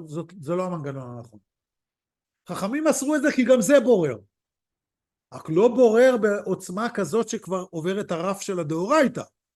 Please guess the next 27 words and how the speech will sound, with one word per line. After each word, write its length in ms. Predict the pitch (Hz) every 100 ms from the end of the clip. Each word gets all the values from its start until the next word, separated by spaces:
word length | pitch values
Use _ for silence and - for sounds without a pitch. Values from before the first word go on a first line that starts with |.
| _
שהתורה 400 | 180 170 202 320
אוסרת 480 | 254 - 175 143 139
את 80 | 123
זה. 120 | 107 _ _ _
זה 340 | 170 277 262
אפס 200 | 247 208
נקודה 300 | 226 220 208
שש 260 | - 196 143
דאורייתא. 520 | 160 131 120 110 104 _ _ _ _ _ _ _ _ _ _ _
אז 120 | 135
מדאורייתא 540 | 165 160 175 202 240 208
זה 100 | 202
לא 100 | 202
מספיק 360 | 185 - 180
כדי 300 | 175 160 160
לאסור 320 | 151 160 165
את 60 | 170
זה, 160 | 220 294 - _ -
חכמים 400 | 185 262 320 262
אסרו 300 | - 220 202
את 80 |
זה. 120 | 131 110
שימו 260 | - 214
לב, 160 | 233 220
למ-, 160 | 202 208
מה 100 | 190
ההבדל? 380 | 220 190 185 180